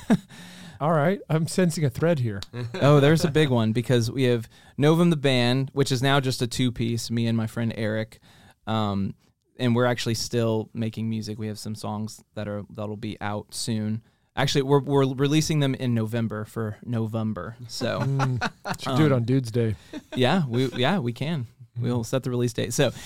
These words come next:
Speaker 1: anyway, so Novum the band, and then so the publishing company is called Novum Publishing. The label is called Novum Records. You know, we're, we figure we'd start Novum Realty Group, Novum Auto Group. You know, we're
Speaker 2: Mm-hmm.
Speaker 1: just gonna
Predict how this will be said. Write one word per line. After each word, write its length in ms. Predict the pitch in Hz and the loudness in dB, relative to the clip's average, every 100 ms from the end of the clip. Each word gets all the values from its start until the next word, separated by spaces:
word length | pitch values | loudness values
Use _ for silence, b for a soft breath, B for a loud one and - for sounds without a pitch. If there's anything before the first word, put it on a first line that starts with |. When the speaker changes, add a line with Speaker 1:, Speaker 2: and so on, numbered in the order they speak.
| B - | B 4
Speaker 1:
anyway, 180 | 175 | 6
so 160 | 143 160 | 6 6
Novum 300 | 151 170 196 | 6 8 6
the 80 | 165 | 6
band, 300 | 147 143 143 | 4 4 2
and 120 | 139 | 0
then 120 | 139 | 0
so 320 | 131 143 135 139 | 2 4 4 2
the 160 | 127 | -4
publishing 500 | 113 143 147 151 147 | 0 0 2 0 0
company 360 | 139 135 123 127 | 0 -2 0 -2
is 100 | 120 | -2
called 200 | 127 120 | -4 -2
Novum 260 | 117 113 113 | -2 -2 0
Publishing. 460 | 165 165 - 156 | 0 0 -2 -2
The 80 | 120 | 0
label 200 | 113 113 | -2 -2
is 80 | 113 | -4
called 180 | 113 113 | -4 -4
Novum 280 | 110 110 120 | -4 -4 -2
Records. 560 | 131 127 123 117 - - B B B B - | -2 -2 -2 -2 -6 -12 B B B B -2
You 100 | 127 | 0
know, 220 | 104 104 | 0 -2
we're, 260 | 110 120 | -2 -4
we 120 | 117 123 | -4 -6
figure 240 | 123 117 | -4 -2
we'd 200 | 110 110 | -4 -4
start 280 | - 120 113 | -6 -4 -4
Novum 580 | 110 110 110 110 107 - _ | -2 -4 -4 -4 -6 -18 _
Realty 360 | 113 113 - | -6 -6 -6
Group, 360 | 107 110 110 107 | -6 -2 -2 -2
Novum 300 | 110 107 104 | -4 -4 -4
Auto 340 | 98 104 107 107 | -4 -6 -6 -8
Group. 260 | 107 104 104 | -8 -10 -6
You 80 | 117 | -4
know, 100 | 107 | 0
we're 60 | 117 | -2
Speaker 2:
Mm-hmm. 80 | |
Speaker 1:
just 160 | 117 117 | -4 -8
gonna 240 | 104 - | -8 -8